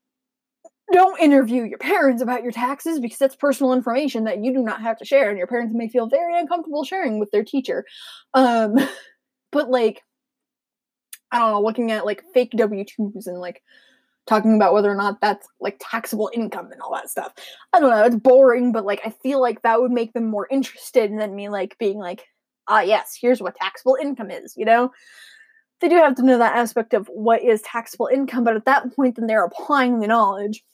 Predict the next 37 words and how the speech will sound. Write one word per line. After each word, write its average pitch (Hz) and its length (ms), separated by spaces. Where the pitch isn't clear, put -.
I 247 40
feel 330 120
like 320 140
a - 20
lot 285 220
of 285 40
what 277 120
this 254 140
is 226 100
talking 262 320
about 208 280
is 226 200
putting 294 240
them 220 200
in 208 100
a 208 120
situation 233 600
where 185 100
they 202 140
can 220 160
apply 226 600
knowledge. 233 540
They're 269 160
not 285 220
just 262 260
being 262 300
told 262 500
things, - 420
they're 220 240
learning 262 440
and 190 80
they're - 160
applying 254 400
and 180 80
they're 170 80
engaging. 220 680
Brains, 247 840